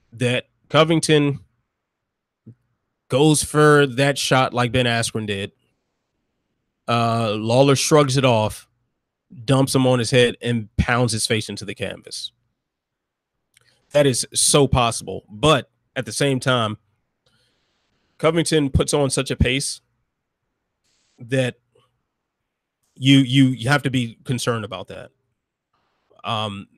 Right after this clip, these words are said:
we saw the pace of R D A stop Robbie Lawler in his tracks and completely nullify everything he did. Covington has that ability. Covington did that to Dos Anjos himself.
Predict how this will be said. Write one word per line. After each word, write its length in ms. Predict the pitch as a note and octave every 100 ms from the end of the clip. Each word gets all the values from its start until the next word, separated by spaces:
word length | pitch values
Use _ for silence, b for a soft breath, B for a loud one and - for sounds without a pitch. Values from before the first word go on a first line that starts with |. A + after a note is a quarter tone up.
| _ _ _ _ _ _ _ _ _ _ _ _ _ _ _
we 220 | - C3+ D3+
saw 540 | - D3+ D3 C#3+ C3
the 160 | A2 A#2+
pace 480 | - D#3 C3+ - -
of 160 | A2+
R 180 | A#2+ B2+
D 240 | A#2+ A#2
A 260 | A#2 A2 G#2+ _ _ _ _ _ _ _ _ _ _ _ _ _ _
stop 440 | - - C#3+ B2 -
Robbie 300 | B2 A2+ A2
Lawler 320 | A2 G2+ G2+
in 60 |
his 120 | F#2 -
tracks 540 | - E2+ - - - - _ _ _ _ _ -
and 120 | B2
completely 500 | B2 A#2 D#3+ A#2 B2
nullify 460 | A#2+ A2 G#2 G#2+
everything 400 | G#2 G#2 G2+ G2
he 100 | G2
did. 300 | F#2+ F2+ E2 - _ _ _ _ _ _ _ _ _ _ _ _ -
Covington 380 | D3 D3+ C3+
has 200 | B2+ B2
that 120 | A2+ A2
ability. 400 | G#2+ G2 G2 G2+
Covington 360 | D3+ D3 C3
did 160 | A2+ B2
that 180 | A#2+ A2+
to 80 | G#2+
Dos 200 | A#2+ A#2+
Anjos 280 | B2 A#2+
himself. 540 | - A#2 C3+ A#2+ -